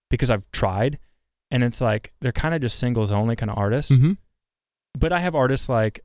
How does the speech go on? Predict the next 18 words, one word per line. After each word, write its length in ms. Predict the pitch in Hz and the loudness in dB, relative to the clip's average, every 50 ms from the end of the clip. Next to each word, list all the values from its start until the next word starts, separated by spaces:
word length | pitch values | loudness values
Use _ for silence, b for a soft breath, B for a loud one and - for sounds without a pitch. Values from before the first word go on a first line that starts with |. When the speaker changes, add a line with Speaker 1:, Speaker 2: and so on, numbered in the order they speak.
| _ - | _ -4
Speaker 1:
um, 500 | 123 117 117 113 113 113 110 110 110 98 - - _ _ _ _ _ _ _ - - - - - | -2 0 0 0 0 0 -2 -2 -4 -8 -12 -20 _ _ _ _ _ _ _ -20 -20 -14 -10 -4
the 140 | 151 120 | 0 0
last 300 | 117 117 123 135 127 - | 2 2 2 0 0 2
album 300 | 127 117 113 104 113 110 | 2 2 2 2 0 0
that 100 | 104 101 | -2 -2
I 40 | 104 | -2
really 260 | 104 110 120 123 117 | 0 2 2 2 2
went 140 | 110 110 107 | 0 -2 -2
heavily 320 | 107 113 113 110 110 107 104 | -2 -2 0 0 0 0 0
into 280 | 104 107 - - 110 | -2 -2 -2 -2 -2
was 220 | 104 104 104 - - | -2 -2 -2 -2 0
Noah 180 | 120 113 113 113 | 0 2 2 2
Gunderson's 760 | 113 110 107 110 110 107 - - 110 107 107 107 - - - _ - - | 0 0 0 0 -2 -2 -2 -2 -2 -2 -2 -2 -4 -8 -12 _ -6 -4
album 440 | 113 110 107 107 110 107 107 104 | -2 -2 -2 -2 -4 -6 -6 -4
Lover. 340 | 107 104 104 117 135 160 156 - _ _ _ _ _ _ _ _ _ _ _ _ _ _ _ _ _ _ _ _ _ _ _ _ _ _ _ _ _ _ _ _ | -4 -2 0 0 0 -2 -4 -8 _ _ _ _ _ _ _ _ _ _ _ _ _ _ _ _ _ _ _ _ _ _ _ _ _ _ _ _ _ _ _ _
You 100 | - 123 104 | -6 -4 -2
may, 200 | 101 104 110 - | -2 -2 -2 -2
you 160 | - 104 107 | -2 -4 -4